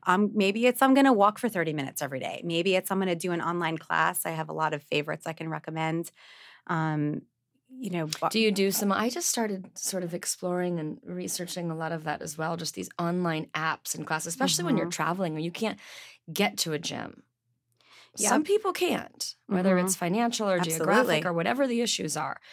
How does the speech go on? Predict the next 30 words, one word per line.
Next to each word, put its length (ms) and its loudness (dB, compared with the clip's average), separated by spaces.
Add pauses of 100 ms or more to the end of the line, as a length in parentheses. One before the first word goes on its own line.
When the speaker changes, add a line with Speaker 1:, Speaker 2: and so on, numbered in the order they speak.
(220)
Speaker 2:
So 120 -6
there's 180 2
so 280 2
much 260 0
available 680 -2 (180)
Speaker 1:
Yeah, 300 -4
almost 360 2
Speaker 2:
that 160 -4
you 60 2
can 120 -2
do 120 0 (120)
at 220 -2
home 260 0
in 140 -2
a, 100 -4
in 220 -6
a 60 -4
twelve-by-twelve 760 -2
space. 420 -6
Speaker 1:
Absolutely. 680 -2 (460)
And 120 4
then 120 8
you 100 8
come 160 2
up 140 4
with 120 0
your 120 0
favorite 320 2
moves. 520 -2
And 160 -6